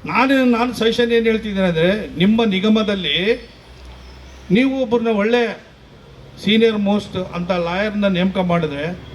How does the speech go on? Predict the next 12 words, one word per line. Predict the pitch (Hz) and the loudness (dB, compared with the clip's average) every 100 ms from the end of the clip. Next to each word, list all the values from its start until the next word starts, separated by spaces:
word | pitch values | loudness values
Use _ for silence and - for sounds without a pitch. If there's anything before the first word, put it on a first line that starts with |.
| - - - - | -18 -18 -14 -4
ಇಲ್ಲಿರ್ತಕ್ಕಂಥ | 196 202 233 233 233 | -2 0 0 0 0
ಎಲ್ಲ | 208 190 220 233 247 240 196 | -2 -4 -4 -2 0 -2 -2
ಎಂಪ್ಲಾಯೀಸ್ಗೆ | 202 202 202 185 160 170 | -4 0 0 0 -2 -2
ಏನಾದರೂ | 170 196 196 196 | -2 -2 -2 -4
ತೊಂದರೆ | 190 170 175 180 165 | -2 0 2 0 -2
ಇದೆ, | 160 | -6
ಆಕ್ಸಿಡೆಂಟ್ | 147 156 185 175 175 | -8 -6 -6 -4 -4
ಟೈಮ್ದಲ್ಲಿ | 170 165 160 151 151 165 | -4 -4 -4 -4 -2 -4
ಆಕ್ಸಿಡೆಂಟ್ | 147 151 170 165 | -4 -2 0 0
ಆಗಿ | 156 156 156 | 0 -2 -4
ಕೋರ್ಟಿಗೆ | 151 170 175 165 160 151 - - - | 0 2 2 0 0 -2 -16 -20 -6
ತಿರುಗಾಡೋದು | 160 180 175 156 156 165 | 0 2 2 2 2 0